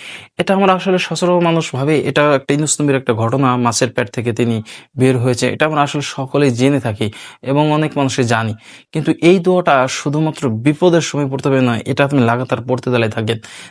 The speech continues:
দেখবেন এটা হচ্ছে বিপদের জন্য একটা মহা ঔষধ। মনে করেন যে বিপদ আপনি পড়ছেন, এই দোয়াটা করলাম, দেখা যাচ্ছে, এ, অনেক মাদ্রাসায় ছাত্রদের দ্বারা, অনেক মানুষদের, আলেমদের দ্বারা একটা খতমের ব্যবস্থা করা হয়। মানে মানুষ বিপদে পড়লে দেখা যাচ্ছে কি আসলে এটা এমন একটা দোয়া,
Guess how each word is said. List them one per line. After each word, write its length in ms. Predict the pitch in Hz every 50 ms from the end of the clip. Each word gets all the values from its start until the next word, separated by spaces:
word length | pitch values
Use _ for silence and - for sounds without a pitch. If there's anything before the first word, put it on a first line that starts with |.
| _ - 123
দেখবেন 340 | 131 143 139 143 160 151 - -
এটা 180 | - 147 - 160
হচ্ছে 240 | 156 165 - - 131
বিপদের 600 | 120 127 147 147 156 165 165 170 170 160 147 131
জন্য 220 | - 143 143 147
একটা 160 | 143 - - 127
মহা 320 | 120 127 123 143 165 156
ঔষধ। 380 | 143 135 - - - 120 107 104 - _ _ _ - _ _ -
মনে 160 | 120 131 143 139
করেন 180 | 156 151 147
যে 60 | 143
বিপদ 380 | 120 110 123 135 135 - 151 139
আপনি 180 | 127 123 139 135
পড়ছেন, 440 | - - 131 123 - - 127 110
এই 100 | 110 113
দোয়াটা 280 | 120 135 139 139 135 139
করলাম, 180 | 127 135 127 120
দেখা 200 | 113 123 - 139
যাচ্ছে, 280 | 139 139 - 147 147 139 - - - - - - - _
এ, 180 | - 131 135 135
অনেক 300 | 135 151 180 185 175 -
মাদ্রাসায় 500 | 151 151 147 143 139 139 - 147 139 131
ছাত্রদের 540 | 120 - - 110 - 127 135 123 123 123 113
দ্বারা, 280 | 120 117 117 117 117
অনেক 300 | 117 117 120 117 113 117
মানুষদের, 520 | 113 117 117 120 120 117 110 110 110 117 113
আলেমদের 560 | 110 113 117 117 117 117 113 107 117 113 110
দ্বারা 200 | 107 117 113 -
একটা 340 | - 110 107 - 127 117 110 -
খতমের 320 | - 117 123 117 120 120
ব্যবস্থা 440 | 117 113 110 113 117 - - - 120
করা 160 | 113 120 110
হয়। 220 | 101 117 117 107 104 - - - - - - - _ _ _ _ _ _ _ -
মানে 220 | 127 135 143 151 151
মানুষ 260 | 143 139 147 143 120
বিপদে 380 | 113 117 110 - 135 131 131 120
পড়লে 360 | - 113 113 110 107 107 110
দেখা 240 | 113 113 104 117 120
যাচ্ছে 220 | 120 110 - 131
কি 140 | 123 131 123 -
আসলে 260 | - - - 151 147
এটা 140 | 139 - 139
এমন 360 | - - 120 127 147 160 170
একটা 200 | 175 165 - 165
দোয়া, 320 | 135 117 123 117 113 113